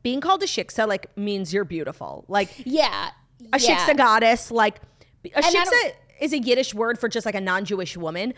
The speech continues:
Speaker 1: But
Speaker 2: But
Speaker 1: when,
Speaker 2: you
Speaker 1: when
Speaker 2: don't
Speaker 1: people
Speaker 2: say
Speaker 1: use
Speaker 2: it about
Speaker 1: it,
Speaker 2: an ugly woman.
Speaker 1: No,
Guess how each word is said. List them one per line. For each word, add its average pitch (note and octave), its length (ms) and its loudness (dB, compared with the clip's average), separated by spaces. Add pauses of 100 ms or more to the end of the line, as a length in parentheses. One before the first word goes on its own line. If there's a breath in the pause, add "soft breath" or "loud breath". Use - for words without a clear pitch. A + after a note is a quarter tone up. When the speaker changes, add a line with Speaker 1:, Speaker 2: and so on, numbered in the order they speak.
(300 soft breath)
Speaker 1:
But C#4 180 2
Speaker 2:
But A3 80 -8
Speaker 1:
when, C#4+ 160 6
Speaker 2:
you E4 100 6
Speaker 1:
when G#4+ 160 6
Speaker 2:
don't G4 80 0
Speaker 1:
people E4+ 220 2
Speaker 2:
say D#4+ 100 4
Speaker 1:
use B3 180 0
Speaker 2:
it - 60 0
about A3 260 4
Speaker 1:
it, G#3 60 0
Speaker 2:
an A3 60 -2
ugly G3 280 -2
woman. F#3+ 420 -8 (220 soft breath)
Speaker 1:
No, D#4+ 360 6